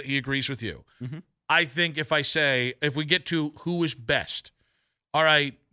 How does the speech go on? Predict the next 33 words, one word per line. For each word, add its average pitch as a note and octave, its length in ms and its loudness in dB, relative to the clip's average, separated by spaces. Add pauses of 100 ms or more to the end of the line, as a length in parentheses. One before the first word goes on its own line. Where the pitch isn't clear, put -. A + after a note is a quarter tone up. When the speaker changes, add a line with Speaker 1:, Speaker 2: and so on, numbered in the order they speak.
Speaker 1:
Donovan F3 340 2
scoring D#3+ 320 -2
a D#3+ 40 -4
lot D#3+ 140 2
of E3 100 -4
points, B2 520 -4 (280)
but C#3+ 120 0
he C#3+ 80 -2
never D3 300 2
had D3 180 2
to C#3+ 60 -4
defer B2+ 680 0 (120)
to C#3+ 100 -6
somebody C3+ 360 -2
the B2+ 100 -6
way B2+ 240 -2
that B2 220 -8
Kyrie C#3 420 0
did C3 240 -4
at B2 80 -10
his B2 120 -8
peak C3+ 280 -6
in B2+ 120 -10
Cleveland. F2+ 480 -12 (580)
All D#3 100 4
right, D#3 220 4
when D3+ 100 -4
we D#3+ 80 -2
get D3+ 180 0
to D#3 80 -8
the D#3 140 2
actual D3+ 320 2
style, C3 540 -2